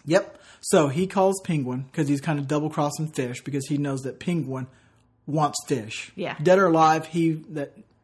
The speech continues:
Speaker 1: he wants Fish.
Speaker 2: Mm-hmm.
Speaker 1: So he calls Penguin and says, "Hey, I need a distraction because I need to get these, these police that aren't covering the back door away from the back door
Speaker 2: <laughs>
Speaker 1: so that Fish can get out."
Speaker 2: Mm-hmm.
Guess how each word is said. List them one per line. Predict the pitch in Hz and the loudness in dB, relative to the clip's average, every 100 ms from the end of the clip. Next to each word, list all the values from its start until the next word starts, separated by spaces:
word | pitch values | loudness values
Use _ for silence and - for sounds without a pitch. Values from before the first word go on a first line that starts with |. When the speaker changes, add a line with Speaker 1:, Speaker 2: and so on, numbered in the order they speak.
| _ _ _ _ - | _ _ _ _ -6
Speaker 1:
he | 165 | -2
wants | 165 147 - - | -2 -4 -6 -8
Fish. | 117 117 - 208 | -8 -10 -12 -6
Speaker 2:
Mm-hmm. | 208 190 180 | -6 -6 0
Speaker 1:
So | 160 | 2
he | 151 | 0
calls | 139 156 156 | 0 -2 -2
Penguin | - 147 143 | -4 -4 -4
and | |
says, | 143 139 | -4 -2
"Hey, | 151 120 - _ _ _ _ _ _ _ _ _ _ _ _ _ | -4 -6 -10 _ _ _ _ _ _ _ _ _ _ _ _ _
I | 156 170 | 0 0
need | 175 160 | 2 -2
a | |
distraction | 143 139 - 131 127 - 123 123 _ _ _ _ _ _ | -2 -4 -2 -4 -4 -8 -10 -10 _ _ _ _ _ _
because | 156 151 139 | -2 0 0
I | 151 | 0
need | 170 160 | 0 0
to | 139 | 0
get | 147 147 | 0 0
these, | 139 135 131 - - _ _ _ _ _ | -2 -4 -6 -12 -14 _ _ _ _ _
these | 170 165 | 0 2
police | - 196 233 190 170 - | 0 2 4 4 0 -6
that | 156 165 - | 0 -2 4
aren't | 233 285 254 | 6 6 4
covering | - 208 185 180 | 4 4 6 2
the | 160 | 2
back | 151 175 165 - | 6 6 6 2
door | 170 156 156 160 _ _ _ _ _ - | 4 4 2 -4 _ _ _ _ _ 2
away | 185 202 233 | 6 8 6
from | 233 175 | 4 0
the | 156 | 0
back | 135 135 123 - | 0 -2 -2 -6
door | 131 120 123 - 254 214 | -8 -6 -10 -10 -8 -8
Speaker 2:
<laughs> | - - | -8 -2
Speaker 1:
so | 208 | 4
that | 185 160 - - | 4 4 -6 4
Fish | 240 233 - | 4 4 0
can | 170 | -2
get | 139 123 | -2 -2
out." | 101 85 - | -4 -8 -8
Speaker 2:
Mm-hmm. | 214 196 190 | -6 -6 -8